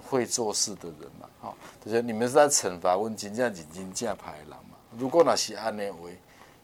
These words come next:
诶，我延续过来讲就是讲，我们要怎么教小孩啊？吼，就是讲咱一直，我一直强调，我一直伫遮说，就是讲吼，咱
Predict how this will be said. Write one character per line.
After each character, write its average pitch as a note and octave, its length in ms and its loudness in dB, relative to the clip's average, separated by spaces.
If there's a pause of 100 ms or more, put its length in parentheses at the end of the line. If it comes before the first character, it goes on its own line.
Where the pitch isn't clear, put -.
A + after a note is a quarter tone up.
(120)
诶， A#2+ 160 2 (240)
我 C3+ 260 2 (280)
延 B2 120 2
续 A2 160 0 (280)
过 C#3+ 120 2
来 A#2+ 80 6
讲 C#3 140 2
就 A2+ 80 0
是 - 60 -10
讲， G#2 260 -4
我 F#2+ 100 -10
们 G2 160 0
要 B2 60 6
怎 - 140 -6
么 F2 100 -8
教 F#2 260 -4
小 D2 280 -6
孩 D2 140 -12 (460)
啊？ - 20 -20
吼， F#2+ 140 -10 (480)
就 C3 100 2
是 C3+ 40 4
讲 F3 140 12
咱 F#3 320 6
一 F#3 40 -2
直， B2+ 300 -2 (300)
我 E3+ 80 10
一 F3+ 100 10
直 B2+ 80 0
强 C3 180 8
调， A2+ 280 8
我 D#3+ 120 10
一 C3+ 140 6
直 G#2 140 -6
伫 E2 40 -4
遮 A2+ 140 6
说， G#2 320 4
就 F#2 80 -4
是 - 80 -16
讲 G2+ 240 -4
吼， F2+ 180 -14 (520)
咱 D3+ 160 8